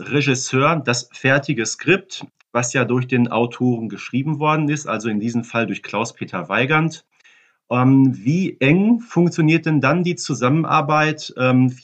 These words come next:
vermute ich mal, mit der Redaktion? Ich denke mal, mit dem Autoren wird das dann weniger der Fall sein. Es ist ja auch schon eine Zusammenarbeit, die über viele, viele Jahre besteht. Werden denn dann die Skripte auch bei den Aufnahmen fast eins zu eins, wie du sie auf dem Zettel vorfindest, übernommen?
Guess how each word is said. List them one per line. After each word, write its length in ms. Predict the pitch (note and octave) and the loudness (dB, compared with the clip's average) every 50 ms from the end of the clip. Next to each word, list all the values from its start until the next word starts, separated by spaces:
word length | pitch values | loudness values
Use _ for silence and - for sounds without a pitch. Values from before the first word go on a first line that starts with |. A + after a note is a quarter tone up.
| - _ | -20 _
vermute 400 | - B2+ A#2 B2 C#3+ D#3+ D#3 E3 | -2 2 2 4 4 2 0 -4
ich 80 | D3 D3+ | -4 -2
mal, 160 | C#3+ C3 B2+ | 2 4 4
mit 120 | C3 C3 C3 | 4 4 4
der 140 | C3 A#2+ | 2 2
Redaktion? 680 | B2 A#2+ A#2+ A2+ A2 - - - - B2+ C#3 D#3 E3 C#3 | 2 2 0 0 -4 -6 -12 -8 -4 -2 0 0 0 -2
Ich 100 | B2 B2 | -2 -2
denke 260 | - C3+ C#3+ C#3 C#3 | -2 -2 0 0 -2
mal, 140 | C3 B2+ A#2+ | -2 0 0
mit 120 | A#2+ A#2 | 0 0
dem 120 | B2 A#2+ A#2 | 0 -2 -2
Autoren 460 | - A2+ A2+ - - C3+ C3+ C3 A#2 | -2 -4 -4 -2 -2 -2 0 0 -2
wird 140 | B2 A#2+ A#2 | -2 -4 -6
das 120 | A2+ - | -10 -10
dann 200 | - F#2 F#2 E2+ | -8 -8 -6 -4
weniger 360 | G2+ A#2+ C3+ D#3+ D3+ D#3 D3+ | -2 0 0 0 2 0 0
der 100 | D#3 D3+ C#3+ | 0 -2 -4
Fall 300 | - - D3 D3+ D#3 D3+ | -2 -2 0 0 0 -2
sein. 300 | D#3+ E3+ E3 E3+ F3 E3 - - - - _ _ _ _ _ _ | -2 -2 -2 -2 -2 -4 -8 -14 -20 -20 _ _ _ _ _ _
Es 120 | - G2+ - | -14 -10 -6
ist 120 | B2 - | -2 0
ja 120 | C#3 - | 0 2
auch 180 | - C#3+ E3 D#3 | 2 2 2 0
schon 220 | - - E3+ D3+ | 0 -2 -2 0
eine 300 | - B2 C3+ C#3 C#3 C#3 | 0 0 2 2 2 0
Zusammenarbeit, 840 | C3+ - - G#2 G2+ B2+ C3 D3 D3 - - C#3 C#3 C3+ C3 B2+ - | 0 -4 -10 -6 -2 0 0 2 2 2 0 0 0 0 -2 0 -2
die 60 | A#2+ | -2
über 200 | A#2 A2 A#2+ A#2 | -2 -2 -2 -4
viele, 360 | - - - D3 D#3 D3 C#3+ | -4 -2 -2 0 0 0 -2
viele 300 | C3 - - C#3 B2 A#2+ | -2 -2 -2 0 0 0
Jahre 400 | A2 G#2 A2+ A#2 B2+ C3 A#2+ A#2 | 0 0 2 2 2 2 0 -2
besteht. 720 | F#2 G2+ - - - - C3 C#3+ B2 F#2 E2+ - - - _ _ _ _ _ _ _ _ _ _ _ _ _ | -6 -8 -12 -12 -4 0 2 4 4 2 0 -4 -10 -20 _ _ _ _ _ _ _ _ _ _ _ _ _
Werden 380 | - A2+ B2+ D3+ F3+ G3 F#3 | -2 2 2 4 4 4 2
denn 200 | D#3+ F#3 F#3 E3 | 2 4 2 4
dann 200 | E3 E3 E3+ E3 D3 | 4 4 4 4 2
die 80 | C#3+ | 2
Skripte 600 | C3 - - - E3 F3 E3+ - - E3+ - - A#2 | 0 -4 -6 -2 -2 -2 -2 -4 -6 -4 -2 0 2
auch 400 | B2+ C#3 D#3 E3 D3+ - - - _ | 2 4 2 2 -2 -6 -12 -12 _
bei 140 | - A#2+ B2 | -2 0 2
den 160 | C3+ C#3 C#3 - | 2 2 2 2
Aufnahmen 580 | A2 C#3 C#3+ - - C#3 B2+ B2 B2 B2+ B2 | 0 -2 -2 0 0 2 2 4 6 4 4
fast 380 | B2 - A#2+ A#2 - - _ - | 2 0 -4 -6 -6 -6 _ -2
eins 240 | B2 C3+ D#3 D#3+ - | 0 0 0 0 -2
zu 160 | - F3+ - | -2 -2 0
eins, 380 | - A#2+ C3 C#3 D3 C#3+ - - | 0 2 2 2 0 0 -2 0
wie 80 | B2+ B2 | 0 2
du 100 | C3+ B2+ | 2 0
sie 180 | A#2+ A#2+ A#2 | 0 -2 -4
auf 140 | F#2+ A#2 - | -4 -4 -4
dem 160 | - A#2+ A2+ | -2 -4 -4
Zettel 300 | - - C3+ C3 C3 B2 | -2 -4 -8 -6 -6 -6
vorfindest, 720 | B2 - - B2 B2+ B2+ B2+ - C3 B2+ A#2 A2+ - _ - | -6 -4 0 0 0 0 0 0 0 2 2 0 -2 _ -8
übernommen? 720 | G#2+ G#2+ G#2 G#2 G#2 A2 A#2+ C#3 E3+ G3+ A#3 B3 A#3+ | -4 -2 -2 0 2 2 2 2 4 4 4 2 2